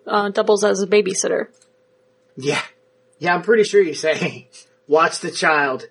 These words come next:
Speaker 2: and kill anyone who tries to get close to it till I give you your next command." I'm pretty sure that's gonna work out pretty well.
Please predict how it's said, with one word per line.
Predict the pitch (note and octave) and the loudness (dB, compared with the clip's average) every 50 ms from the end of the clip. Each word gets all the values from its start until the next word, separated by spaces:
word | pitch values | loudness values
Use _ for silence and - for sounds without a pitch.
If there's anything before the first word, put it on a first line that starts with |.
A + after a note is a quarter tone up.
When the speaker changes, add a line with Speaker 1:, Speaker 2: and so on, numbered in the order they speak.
| _ - | _ -10
Speaker 2:
and | D3 C#3+ | -10 -8
kill | - - F3+ F3 E3+ | -6 -4 -2 0 2
anyone | E3 D#3+ D#3+ D#3 E3 E3 D#3 | 2 2 2 2 2 0 0
who | D#3+ | -2
tries | D#3 - E3+ D3+ D3 C3+ | -2 0 2 2 2 2
to | D3 D3 | 0 0
get | D3 | 0
close | - D#3+ D#3+ D3+ C#3+ - | 0 4 4 4 4 4
to | - - D#3 | 2 2 2
it | C3 - - _ - - | 0 0 -6 _ -14 -6
till | - D#3+ D3 | -2 0 2
I | D3 D3+ | 2 2
give | B2+ C#3 D#3 | 0 -2 -4
you | D3+ D3+ | -4 -2
your | D3 D3 C#3+ | 0 0 0
next | D3 D3 C#3+ - - - | -2 -4 -8 -10 -12 -12
command." | C#3+ D3 C#3+ D3 C3+ B2 A#2 - - - - - - _ - | -10 -8 -8 -6 -8 -10 -12 -14 -20 -20 -20 -20 -20 _ -12
I'm | D#3 C#3+ | -12 -12
pretty | C3 - - - - G3+ G3+ | -10 -8 -6 -2 2 4 6
sure | - - D#3+ D#3 | 6 6 6 4
that's | D3+ D#3 D3 - | 4 4 0 2
gonna | - D3 C#3 | 2 2 4
work | C#3 C3+ B2 - | 4 2 0 -2
out | C#3+ C3+ B2+ | -4 -4 -4
pretty | - - - - B3 A#3+ | -6 -6 -6 -4 -2 -2
well. | A#3+ A#3+ D4+ D#4 D#4 D4 C#4 D4 C4 C4 C#4+ | 0 2 4 6 6 4 2 0 -4 -8 -10